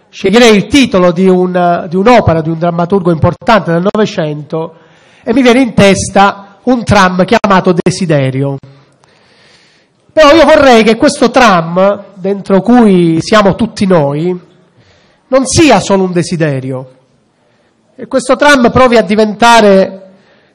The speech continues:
una teoria, una pratica politica, provi a diventare un ragionamento di prospettiva,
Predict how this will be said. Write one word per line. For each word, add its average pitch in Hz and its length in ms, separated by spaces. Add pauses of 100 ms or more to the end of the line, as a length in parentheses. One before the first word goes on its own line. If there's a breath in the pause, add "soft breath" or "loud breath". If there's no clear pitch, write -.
una 196 220
teoria, 208 560
una 185 160
pratica 208 400
politica, 160 880 (600 soft breath)
provi 269 220
a 254 60
diventare 240 420
un 262 80
ragionamento 240 540
di 214 100
prospettiva, 180 1000